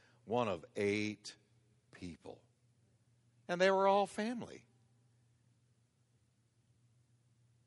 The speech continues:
His entire generation. He didn't have one convert.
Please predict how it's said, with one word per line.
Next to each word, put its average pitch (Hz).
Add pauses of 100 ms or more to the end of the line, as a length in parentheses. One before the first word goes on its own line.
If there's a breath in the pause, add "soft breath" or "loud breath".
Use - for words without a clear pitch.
(960)
His 226
entire 233
generation. 240
He 208
didn't 226
have 220
one 254
convert. 294